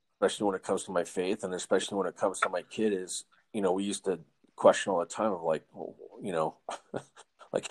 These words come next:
I'm, I'm the worst, the worst person to get handed a kid with autism, um, because I was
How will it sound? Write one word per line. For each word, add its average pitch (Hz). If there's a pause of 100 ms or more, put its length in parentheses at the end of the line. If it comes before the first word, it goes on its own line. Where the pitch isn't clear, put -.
(120)
I'm, 131 (200)
I'm 113
the 110
worst, 98 (640)
the 95
worst 98
person 113
to 95
get 87
handed 98
a -
kid 104
with 87
autism, 85 (720)
um, 85 (680)
because -
I 95
was 92